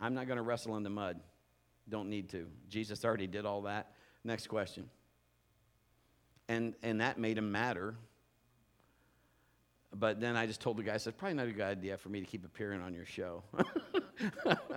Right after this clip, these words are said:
But he said, "Man, our ratings are up." <laughs> I'm like,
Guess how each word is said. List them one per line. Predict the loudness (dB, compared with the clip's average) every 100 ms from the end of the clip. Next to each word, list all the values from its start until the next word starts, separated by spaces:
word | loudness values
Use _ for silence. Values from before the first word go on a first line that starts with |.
| -4 0 0 2 2 2 0 -6 -6 -6 0
But | 6
he | 6 6
said, | 4 4
"Man, | 2 2
our | 2
ratings | 4 6 6 6 4
are | 6 8
up." | 8 6 2
<laughs> | -4 -2
I'm | 2 0 0 -4
like, | 0 0